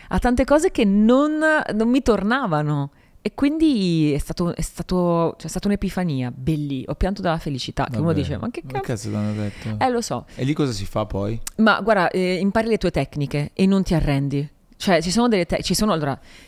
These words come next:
Speaker 1: adesso, se lo sai, mentre sei a scuola, cioè proprio alle elementari si scopre, e ti insegnano un percorso di studi che è lo stesso quasi per tutti, però ci sono degli accorgimenti,
Speaker 2: Mm.
Speaker 1: ok?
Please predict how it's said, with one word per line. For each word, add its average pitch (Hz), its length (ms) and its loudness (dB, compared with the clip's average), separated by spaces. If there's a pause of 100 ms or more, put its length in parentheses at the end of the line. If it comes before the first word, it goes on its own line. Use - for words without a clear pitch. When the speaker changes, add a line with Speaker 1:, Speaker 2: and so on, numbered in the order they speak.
(140)
Speaker 1:
adesso, 208 600 2
se - 300 -4 (120)
lo 135 120 -4
sai, 143 340 -2
mentre 139 280 -4
sei 135 100 -2
a 123 60 -2
scuola, 143 440 0
cioè 131 160 -4
proprio 131 240 -4
alle 131 120 0
elementari 131 500 -2
si - 140 -6
scopre, 143 440 -4 (420)
e 143 260 -2 (260)
ti 190 120 -4
insegnano 165 540 0
un 165 120 -2
percorso 165 680 -2
di 139 80 -8
studi 151 600 -4 (100)
che 143 240 -2
è - 80 -6
lo 185 100 2
stesso 147 540 -4
quasi 160 260 -2
per - 160 -4
tutti, 160 240 -6
però 190 160 0
ci - 100 -10
sono 147 200 -6
degli 147 140 -4
accorgimenti, 127 680 -6
Speaker 2:
Mm. 95 40 -4
Speaker 1:
ok? 156 320 -2